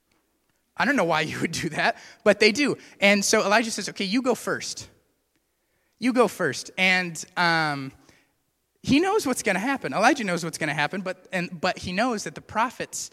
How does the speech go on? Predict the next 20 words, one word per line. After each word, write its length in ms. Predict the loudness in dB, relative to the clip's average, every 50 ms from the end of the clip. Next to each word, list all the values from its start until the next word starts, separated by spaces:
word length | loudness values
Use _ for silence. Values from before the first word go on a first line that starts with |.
| -18 _ _ _ _ _ _ _
think 460 | -18 -8 -4 -2 -2 -2 -2 -4 -6
they 160 | -6 -6 -4
know 200 | -4 -4 -6 -6
what's 280 | -6 -8 -10 -10 -10 -10
gonna 180 | -10 -10 -12 -12
happen. 460 | -12 -14 -14 -16 -16 -20 -20 -20 -20 _ _ _ _ _ _ _ _ _ _ _ _ _ _ _ _ _ _ _ _ _ _ _ 0
And, 600 | 2 2 4 4 2 0 0 -4 -6 -8 -10 -12 _ _ _ _ _ _
and 200 | -4 -2 0 2
they, 240 | 2 2 2 0 -2
they, 380 | -2 2 4 4 4 4 2 0
they 420 | -4 -4 -4 -2 0 0 0 0
spend, 480 | -2 -2 -4 -4 -2 -2 -2 -2 0 0
they 80 | -2 0
go, 200 | 2 2 0 0
they 240 | 0 -2 -4 -2
get 120 | -2 -2 0
there 140 | 0 0 0
in 60 | 0
the 40 | 0
morning, 380 | 0 0 0 0 -2 -4 -6